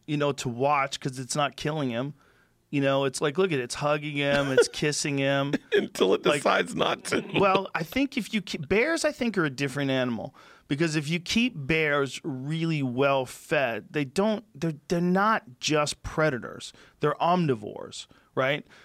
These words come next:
Speaker 1: So if you keep bears really well fed, they're probably pretty chill. And I wonder if bears are like people. Like, I think if you feed people only vegetables, I really believe this, they probably get less aggressive.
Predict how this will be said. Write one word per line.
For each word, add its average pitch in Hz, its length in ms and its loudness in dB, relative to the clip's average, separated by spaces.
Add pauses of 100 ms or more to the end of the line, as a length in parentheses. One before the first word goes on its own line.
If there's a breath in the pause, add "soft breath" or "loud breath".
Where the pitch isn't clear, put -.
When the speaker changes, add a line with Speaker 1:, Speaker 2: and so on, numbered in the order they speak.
(120)
Speaker 1:
So - 180 2
if 139 100 0
you 196 140 4
keep 208 400 0
bears 143 560 0
really 156 540 0
well 131 340 2
fed, 120 480 -2
they're 135 120 -2
probably 196 680 0
pretty 135 320 -4
chill. - 540 0 (480 soft breath)
And 156 80 2
I 160 40 2
wonder 277 320 2
if - 200 -8
bears 135 340 0
are 120 60 -4
like 101 240 -4
people. 123 340 -2
Like, 110 200 -4
I 143 40 0
think 247 240 0
if 240 180 -2
you 147 100 -2
feed 123 540 -4
people 113 600 -4
only 123 480 2
vegetables, 117 840 -4 (400 soft breath)
I 135 60 0
really 160 300 2
believe 123 300 0
this, 107 160 -4
they 147 60 0
probably 156 280 0
get 135 140 0
less 117 200 0
aggressive. 104 540 -6